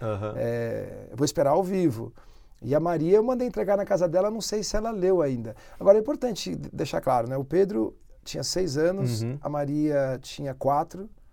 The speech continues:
Speaker 2: os dois ainda não tinham feito aniversário.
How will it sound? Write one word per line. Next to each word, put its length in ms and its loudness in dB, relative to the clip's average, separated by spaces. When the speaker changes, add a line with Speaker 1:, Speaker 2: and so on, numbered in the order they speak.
Speaker 2:
os 60 -12
dois 200 0
ainda 140 -4
não 140 -4
tinham 320 -6
feito 340 -4
aniversário. 720 -4